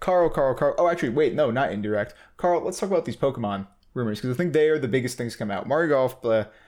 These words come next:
Splatoon three, blah. Whatever. Skyward Sword H D, absolutely disgusting. Carl, these are the Pokemon remakes we were talking about. These are the Pokemon remakes I've been waiting for. Carl, this is my childhood, and I am ready.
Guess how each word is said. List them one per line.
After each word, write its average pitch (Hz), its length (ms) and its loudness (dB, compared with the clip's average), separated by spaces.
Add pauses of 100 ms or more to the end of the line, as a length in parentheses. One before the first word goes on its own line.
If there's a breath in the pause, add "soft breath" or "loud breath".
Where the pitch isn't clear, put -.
Splatoon 165 340 -2
three, 147 160 -2
blah. 107 340 0 (380 soft breath)
Whatever. 113 640 0
Skyward 147 340 0
Sword 151 180 0
H 131 200 -4
D, 123 280 -4 (200)
absolutely 131 380 0
disgusting. 104 580 -6 (420)
Carl, 131 480 0 (300)
these 151 360 -4
are 151 60 2
the 110 80 -4
Pokemon 123 440 0
remakes 113 300 0
we 110 80 -2
were 95 60 -4
talking 143 320 -2
about. 135 240 0
These 123 160 -2
are 131 60 0
the 107 60 -6
Pokemon 117 300 -4
remakes 110 280 -2
I've 110 80 0
been 104 160 -4
waiting 123 240 0
for. 143 180 0
Carl, 147 380 -2
this 135 200 -6
is 147 160 -10
my 120 200 -4
childhood, 135 600 -2
and - 200 -6
I 120 100 -6
am 117 180 -8
ready. 113 420 -2